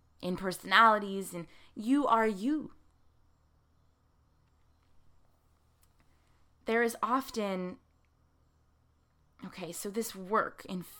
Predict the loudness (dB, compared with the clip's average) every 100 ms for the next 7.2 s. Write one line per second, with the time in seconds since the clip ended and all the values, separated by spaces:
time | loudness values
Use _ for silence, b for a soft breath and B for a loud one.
0 | _ -8 -8 -10 -10 -8 -8 -6 -4 -6
1 | -6 -4 0 0 0 -8 -14 _ _ _
2 | _ _ _ _ _ _ _ _ _ _
3 | _ _ _ _ _ _ _ _ -14 -6
4 | -4 4 4 4 0 -4 -4 -2 -4 -4
5 | -4 -6 -10 b b b b b 0 0
6 | 0 -4 -2 -4 -6 -2 0 2 0 -4
7 | -12